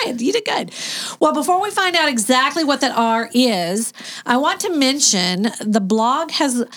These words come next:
looked at different scriptures for each week. And for the podcast, we have been focused on the story of Elijah after he was running for fear of his life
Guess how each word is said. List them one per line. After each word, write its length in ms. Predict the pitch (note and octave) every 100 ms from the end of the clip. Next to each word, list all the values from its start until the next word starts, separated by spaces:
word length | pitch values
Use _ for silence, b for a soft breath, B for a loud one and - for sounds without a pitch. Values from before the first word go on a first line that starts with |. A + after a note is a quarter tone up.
| B B B B
looked 300 | A#3 C4+ C4+
at 220 | A#3 G3
different 320 | G#3+ A#3+ B3 F#3+
scriptures 600 | - G#3+ - D4 F4+ -
for 140 | F4
each 300 | E4+ D#4+ -
week. 320 | E4+ F4 F4+ - _ B B _ -
And 360 | C4+ C4 B3+ A#3
for 440 | - A#3+ A#3 A#3
the 80 | G#3+
podcast, 680 | G3 G4+ C5 B3 G#3 G3+ -
we 180 | C4 E4
have 100 | D4
been 140 | A#3+
focused 400 | G3+ G#3+ G#3+ -
on 100 | G3+
the 60 | G3+
story 340 | - G#3 F#3
of 100 | F#3
Elijah 680 | G3+ A#3 C4 C#4 G#3+ - - - B B
after 380 | A#3 A#3+ A3+ G#3
he 640 | F#3+ - C4+ C4 C4 - -
was 200 | G#3+ G3
running 360 | G3 G3 G3+ C#4+
for 120 | F#4
fear 300 | F4+ C4 B3+
of 80 | C#4+
his 160 | F4
life 380 | B3+ F#3 F3 G#3+